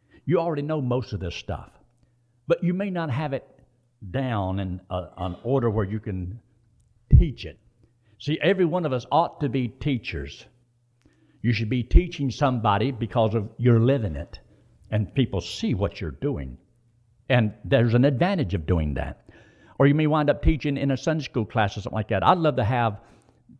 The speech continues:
ten Sunday school classes on Sunday morning, but everybody building a, a Sunday school class. But see, a lot of people don't feel like there's an interest there. There's, like, it's not as important. And yet it can be so valuable, because not only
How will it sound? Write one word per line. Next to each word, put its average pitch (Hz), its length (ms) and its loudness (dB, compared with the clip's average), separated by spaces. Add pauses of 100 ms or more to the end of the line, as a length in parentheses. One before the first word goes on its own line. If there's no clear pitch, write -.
ten 131 340 -4 (240)
Sunday 113 300 0
school 95 240 -4
classes 80 460 -2
on 76 100 -4
Sunday 76 300 -2
morning, 67 320 -4 (720)
but 107 100 0
everybody 123 380 2
building 113 380 2
a, 95 80 -2 (180)
a 107 40 -2
Sunday 117 280 2
school - 180 -8
class. 85 360 -4 (520)
But - 140 -2
see, 180 80 0
a 156 80 0
lot 180 160 0
of - 60 -8
people 151 160 -4
don't 151 220 -6
feel 156 160 -2
like 135 200 -6
there's 131 180 -2
an 120 220 0
interest 151 480 -2
there. 73 280 -2
There's, 95 220 -2
like, 110 220 2
it's - 140 -4
not 127 140 4
as 113 200 2
important. 82 640 0 (680)
And 120 120 2
yet 151 240 2
it 123 240 -6
can 113 120 2
be 120 120 -2
so 156 180 2
valuable, 113 540 0
because 117 400 0
not 160 240 0
only 160 280 -2